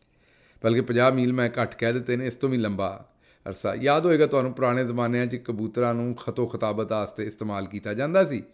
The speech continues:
ਤੇ ਉਹਨਾਂ ਨੂੰ ਜਦੋਂ ਸਿਖਾ ਦਿੱਤਾ ਜਾਂਦਾ ਸੀ ਉਹ ਉਸੇ ਬੰਦੇ ਨੂੰ ਹੀ ਖਤ ਦਿੰਦੇ ਸਨ, ਹੋਰ ਕਿਸੇ ਬੰਦੇ ਨਹੀਂ ਸਨ ਦਿੰਦੇ। ਤੇ ਇਹ ਇੱਕ ਵਾਰਾਂ ਸਿਖਾ ਦਿੱਤਾ ਜਾਏ ਕਬੂਤਰ ਨੂੰ ਤੇ ਫਿਰ ਉਹ ਉਹੀ ਕੰਮ ਕਰਦਾ ਹੈ। ਬਹਰਹਾਲ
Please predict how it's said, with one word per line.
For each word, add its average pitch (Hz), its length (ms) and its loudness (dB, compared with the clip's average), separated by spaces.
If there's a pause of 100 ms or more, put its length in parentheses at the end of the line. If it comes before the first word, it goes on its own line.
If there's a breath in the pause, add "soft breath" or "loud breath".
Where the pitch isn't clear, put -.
(380 loud breath)
ਤੇ 151 80 4
ਉਹਨਾਂ 151 160 6
ਨੂੰ 156 80 0
ਜਦੋਂ 139 180 0
ਸਿਖਾ 117 340 0
ਦਿੱਤਾ 135 240 4
ਜਾਂਦਾ 135 300 2
ਸੀ 156 140 0
ਉਹ 156 260 0
ਉਸੇ 165 360 10
ਬੰਦੇ 165 260 6
ਨੂੰ 160 100 2
ਹੀ 156 80 -2
ਖਤ 117 180 -2
ਦਿੰਦੇ 123 260 0
ਸਨ, 143 160 -4
ਹੋਰ 123 160 -2
ਕਿਸੇ 113 200 -6
ਬੰਦੇ 110 240 -4
ਨਹੀਂ 101 140 -8
ਸਨ 98 200 -4
ਦਿੰਦੇ। 92 300 -8 (460 soft breath)
ਤੇ 143 180 2
ਇਹ 151 540 4
ਇੱਕ 123 120 -4
ਵਾਰਾਂ 127 240 2
ਸਿਖਾ 117 320 -2
ਦਿੱਤਾ 113 240 0
ਜਾਏ 139 160 2
ਕਬੂਤਰ 123 380 -2
ਨੂੰ 127 160 -4
ਤੇ 123 80 -2
ਫਿਰ 117 160 2
ਉਹ 123 120 2
ਉਹੀ 127 200 2
ਕੰਮ 98 240 -4
ਕਰਦਾ 98 280 -6
ਹੈ। 95 60 -4
ਬਹਰਹਾਲ 151 460 6